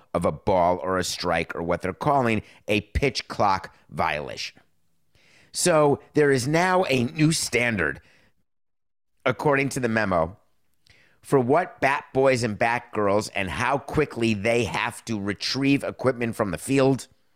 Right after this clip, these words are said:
how quickly they have to get a ball that's on the field. Equipment on the field is, have you ever seen a guy hit a double and then they've got equipment on their leg and on their elbow that they use for hitting,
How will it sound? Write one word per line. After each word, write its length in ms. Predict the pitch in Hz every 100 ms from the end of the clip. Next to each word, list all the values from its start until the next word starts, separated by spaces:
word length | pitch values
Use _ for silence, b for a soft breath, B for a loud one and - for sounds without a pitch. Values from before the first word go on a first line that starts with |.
| _ _ b b
how 180 | 135 143
quickly 400 | - 131 123 123
they 160 | 113
have 140 | 107 -
to 100 | 90
get 240 | 82 135
a 80 | 101
ball 400 | 87 117 117 127
that's 220 | 127 -
on 160 | 120 123
the 80 | 113
field. 420 | - 120 123 117 B B
Equipment 380 | 123 - 208 202
on 80 | 151
the 60 |
field 300 | 110 139 139
is, 140 | 123 - B B
have 100 | 135
you 60 | 185
ever 120 | 202
seen 460 | - 151 143 135 123 B B -
a 120 | 107
guy 340 | 95 113 120
hit 160 | 110 110
a 60 |
double 500 | 78 104 104 110 107 - _ _ -
and 140 | 104
then 100 | 113
they've 160 | 120 104
got 160 | 107
equipment 420 | 92 - 143 120 110
on 140 | 107
their 160 | 95 87
leg 380 | 101 120 113
and 100 | 101
on 80 | 87
their 160 | 73 73
elbow 340 | 120 123 120 113
that 160 | 104
they 60 | 95
use 260 | 95 110 -
for 140 | 95
hitting, 360 | 92 101 101